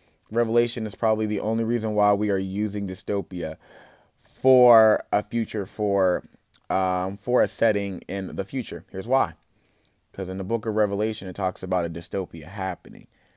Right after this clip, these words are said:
However, y'all don't read past the dystopia because then it talks about a utopia immediately following that. And typically in these books, the dystopia is just there,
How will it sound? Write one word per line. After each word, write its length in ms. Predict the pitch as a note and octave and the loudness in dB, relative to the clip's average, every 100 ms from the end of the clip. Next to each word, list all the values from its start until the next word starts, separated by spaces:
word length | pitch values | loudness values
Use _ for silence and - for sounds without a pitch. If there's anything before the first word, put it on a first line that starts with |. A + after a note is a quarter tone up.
| _ _ _ _ | _ _ _ _
However, 800 | - G3 G#3+ G3+ B3 D3 E2+ - _ _ _ _ _ _ _ _ _ - | -16 -6 -2 -2 -2 -8 -12 -16 _ _ _ _ _ _ _ _ _ -12
y'all 240 | A#2+ D3+ | -4 0
don't 180 | G3 F3+ | 0 -2
read 160 | F3 E3 | -6 -4
past 320 | F3 G#3 - | -2 -2 -4
the 80 | C3 | -8
dystopia 520 | A#2 - G#2 G#2+ G2 | -6 -4 -4 -4 -6
because 300 | G#2 A2 F#2+ | -4 -6 -4
then 200 | C3 F3+ | -4 -2
it 140 | - | -6
talks 260 | - C#3+ C#3+ | -6 -6 -4
about 200 | C#3 B2+ | -4 -4
a 40 | |
utopia 760 | A#2 A2+ - F3 A#2 G#2 F#2+ - - | -4 -6 -4 -4 -4 -4 -4 -8 -16
immediately 580 | E2 G2 A2+ A#2 G2 G#2+ | -8 -2 0 0 0 -2
following 540 | - C3 A2+ E2 C#2 | 2 4 4 0 -8
that. 200 | B1+ G1+ _ _ _ _ _ - | -14 -20 _ _ _ _ _ -10
And 120 | A2 | -4
typically 440 | D#3 E3 D#3+ D#3+ | -2 -2 -2 -2
in 100 | C#3 | -2
these 220 | C3 E3 B2+ | -2 -2 -2
books, 340 | A2+ F#2+ - | -4 -6 -8
the 220 | F#2 A2 | -6 -4
dystopia 500 | A2+ A#2 A#2+ B2 B2+ | -2 -2 -2 -4 -4
is 140 | A2+ G#2 | -6 -4
just 240 | G#2+ G2 | -8 -4
there, 420 | G#2+ G#2 F#2+ F#2 | -2 0 0 -2